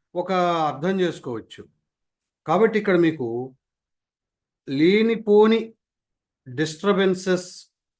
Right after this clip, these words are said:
అనేవి మీ ప్రిపరేషన్ దెబ్బతీస్తున్నాయి అనడానికి ఆధారం ఏంటంటే మీరు నాకు చేస్తున్న మెసేజ్లు. మిత్రులారా, మనం ప్రిపరేషన్లో ఉండాల్సిన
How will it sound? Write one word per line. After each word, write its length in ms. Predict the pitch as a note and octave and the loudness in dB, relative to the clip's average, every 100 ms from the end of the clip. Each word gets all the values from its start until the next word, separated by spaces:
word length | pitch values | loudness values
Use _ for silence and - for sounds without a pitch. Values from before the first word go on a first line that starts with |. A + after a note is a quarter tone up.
| - | -4
అనేవి 380 | D3 E3+ F3 G3 G3 D#3 | 0 2 2 0 -2 0
మీ 100 | E3 E3 D#3+ | 0 -2 -8
ప్రిపరేషన్ 640 | C#3 F3 F3+ F3 F3+ E3 D#3+ C3+ | -8 -2 -2 -2 -2 -4 -4 -6
దెబ్బతీస్తున్నాయి 1000 | C3+ D#3+ D#3 D#3 D#3 - C#3+ C#3+ C#3+ C#3 | -6 -6 -4 -6 -6 -6 -4 -2 -2 -2
అనడానికి 480 | C3+ C3 C3+ C3+ C3 A#2+ | -4 -4 -2 -4 -4 -4
ఆధారం 340 | C3 C#3 C3 B2+ | 0 -2 -2 -6
ఏంటంటే 300 | B2 B2+ F#3 G3+ | -6 -4 0 2
మీరు 140 | D3 B2+ | 2 0
నాకు 140 | A#2+ C3+ | -6 -8
చేస్తున్న 320 | B2+ C3 D3+ D3+ | -10 -4 -2 -2
మెసేజ్లు. 420 | G#2+ A2 F2+ F2+ _ _ _ _ _ _ _ _ _ _ _ _ _ - C3 | -4 -10 -12 -16 _ _ _ _ _ _ _ _ _ _ _ _ _ -8 -6
మిత్రులారా, 480 | C3 D#3+ D3 B2 F3+ - _ _ _ _ _ _ _ _ _ _ _ _ _ _ _ _ _ _ C3 C3 | 0 2 2 0 -4 -10 _ _ _ _ _ _ _ _ _ _ _ _ _ _ _ _ _ _ -4 0
మనం 220 | D#3+ G3+ G#3 - | 2 2 0 -6
ప్రిపరేషన్లో 800 | C#3 C#3 F3+ G3 F#3+ F#3+ F3+ F3 E3 | -8 -4 -2 -2 -2 -2 0 0 0
ఉండాల్సిన 480 | C#3+ C#3+ C#3 C3+ B2+ | -4 -4 -6 -6 -8